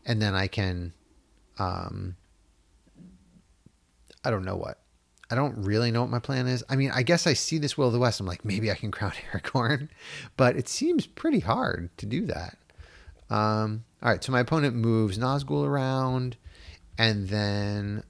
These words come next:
um, they muster into Orthanc. They muster into Orthanc again. I guess they're just really scared of, um, this army in Helm's Deep, I guess.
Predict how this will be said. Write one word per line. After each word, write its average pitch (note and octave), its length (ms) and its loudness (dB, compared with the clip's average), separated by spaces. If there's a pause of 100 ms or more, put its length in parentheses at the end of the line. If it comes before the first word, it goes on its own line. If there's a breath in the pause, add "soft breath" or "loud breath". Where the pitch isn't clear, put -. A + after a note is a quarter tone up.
(120)
um, G#2 840 -2 (840 loud breath)
they G#2+ 160 4
muster G#2+ 440 2
into G#2 180 0
Orthanc. D3 880 2
They G#2+ 140 -2
muster G2 280 -2
into G2 140 -2
Orthanc F#2+ 380 -2
again. A#2+ 920 -2
I A2 80 0
guess B2+ 200 0
they're F3+ 140 0
just C3+ 260 -4
really A2+ 300 0
scared G#2+ 440 0
of, G2 260 0 (540 loud breath)
um, F#2+ 640 -2 (1040)
this G#2+ 220 -2
army G#2 220 0
in G2 60 0
Helm's F#2+ 240 -2
Deep, B2 320 -4 (1080 loud breath)
I A#2 60 0
guess. A#2+ 600 0